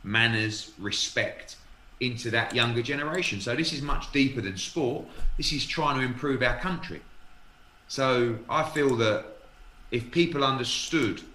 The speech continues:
if people went, if people spoke to people, if people saw it with their own eyes, there is no way you couldn't provide funding for boxing clubs in the community. But the frustrating thing is, you know, these guys, they, they don't understand and they don't visit and they don't know.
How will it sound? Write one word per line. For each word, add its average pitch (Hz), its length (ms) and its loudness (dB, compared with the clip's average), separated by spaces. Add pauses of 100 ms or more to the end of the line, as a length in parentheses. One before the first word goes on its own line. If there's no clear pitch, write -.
(180)
if 117 160 -10
people 151 300 2
went, 120 460 -2
if - 120 -14
people 120 320 -4
spoke 131 420 -2
to 107 80 -10
people, 101 280 -4
if - 80 -10
people 139 260 -4
saw 131 260 -2
it - 60 0
with 101 100 -2
their 110 100 0
own 110 100 0
eyes, 92 480 -2 (440)
there 175 160 2
is 175 120 2
no 175 240 2
way 175 440 2
you 92 200 -2
couldn't 98 260 -2
provide 82 380 -2
funding 76 360 -8 (140)
for 87 80 -12
boxing 82 380 -4
clubs 78 280 -8
in 78 80 -10
the 78 60 -10
community. 78 460 -12 (600)
But 85 120 -10
the 117 60 -6
frustrating 123 640 -2
thing 135 220 -2
is, 87 360 -6 (440)
you 101 80 -6
know, 95 280 -2
these 123 240 0
guys, 107 340 0
they, 135 120 -2
they 143 200 0
don't 170 240 0
understand 87 520 -6
and 95 100 -6
they 113 80 -2
don't 139 280 0
visit 90 280 -6
and 104 100 -8
they 107 80 -4
don't 117 260 -4
know. 135 220 -6